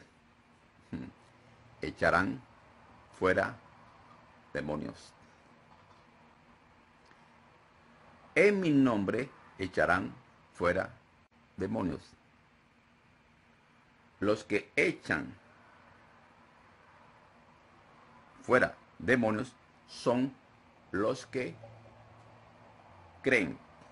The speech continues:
en el nombre de Jesús. Eso que creen en Jesucristo, las señales,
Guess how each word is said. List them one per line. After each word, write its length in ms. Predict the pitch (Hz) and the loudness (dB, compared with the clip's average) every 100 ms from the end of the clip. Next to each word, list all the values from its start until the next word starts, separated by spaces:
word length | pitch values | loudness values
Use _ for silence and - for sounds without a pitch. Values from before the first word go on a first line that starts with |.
| - - - - - - - - - - - - - - - - _ _ _ - | -20 -20 -20 -20 -20 -20 -20 -20 -20 -20 -20 -20 -20 -20 -20 -20 _ _ _ -4
en 160 | 95 | 0
el 180 | 87 82 | 0 0
nombre 300 | 82 85 90 | -2 -2 -2
de 160 | 82 82 | -4 -6
Jesús. 560 | 98 101 - 101 - - _ _ _ _ _ _ _ _ _ _ _ | -8 -10 -12 -14 -16 -20 _ _ _ _ _ _ _ _ _ _ _
Eso 260 | 90 - 160 | -4 -2 0
que 200 | 131 - | 0 0
creen 300 | 151 151 127 | 2 4 4
en 100 | 107 | 2
Jesucristo, 840 | 101 95 92 - 95 - - 85 - - _ _ _ _ _ _ _ _ _ - - - - - - _ _ _ _ - | -2 -4 -6 -4 -4 -4 -4 -4 -6 -18 _ _ _ _ _ _ _ _ _ -20 -20 -20 -20 -20 -20 _ _ _ _ -2
las 220 | 117 117 | 0 0
señales, 840 | - 113 123 143 107 76 - - | -2 2 2 2 0 -4 -8 -16